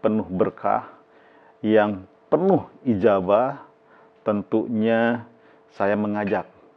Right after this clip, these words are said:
kepada seluruh warga masyarakat, khususnya Kabupaten Cianjur, mari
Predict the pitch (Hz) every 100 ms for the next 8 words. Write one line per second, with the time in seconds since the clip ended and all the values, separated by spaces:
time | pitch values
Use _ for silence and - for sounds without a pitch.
0 | _ - 95 92 - 135 165 175 175 185
1 | - - - 107 101 95 92 101 - 98
2 | 92 - 113 110 - 104 110 104 90 101
3 | 98 90 98 92 - 92 101 131 - _
4 | - - - 107 104 101 110 82